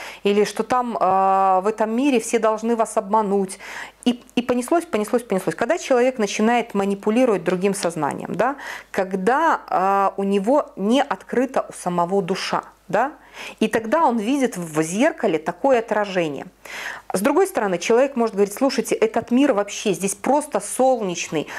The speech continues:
радужный» и так далее. Не всегда при этом открыта душа, да? Человек может фантазировать, улетать ещё куда-то. Самое искреннее общение и отражающее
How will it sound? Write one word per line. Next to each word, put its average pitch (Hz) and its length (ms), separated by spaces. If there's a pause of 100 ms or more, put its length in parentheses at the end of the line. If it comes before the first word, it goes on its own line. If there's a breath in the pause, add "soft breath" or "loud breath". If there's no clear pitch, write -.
(140)
радужный» 185 800
и 202 60
так 214 260
далее. 143 360 (1600)
Не 226 160
всегда 190 560
при - 180
этом 165 420
открыта 156 480
душа, - 520
да? 196 240
Человек 196 380
может 190 220
фантазировать, 170 760
улетать 165 560
ещё - 260
куда-то. - 400 (1300 loud breath)
Самое 269 500 (460)
искреннее 185 640
общение 226 720 (880)
и 214 100
отражающее 196 1040